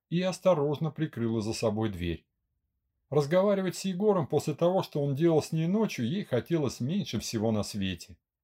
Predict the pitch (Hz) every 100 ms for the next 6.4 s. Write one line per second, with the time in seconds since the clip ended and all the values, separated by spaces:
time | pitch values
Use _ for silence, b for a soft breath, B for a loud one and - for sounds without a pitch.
0 | _ _ _ _ - 117 120 131 143 131
1 | 175 143 135 143 135 151 - 160 185 214
2 | 156 131 139 143 147 143 214 165 120 -
3 | 170 160 - 170 165 - - 95 80 _
4 | _ _ _ 110 131 185 156 - 123 139
5 | 147 139 131 123 101 165 196 - 139 -
6 | 139 123 107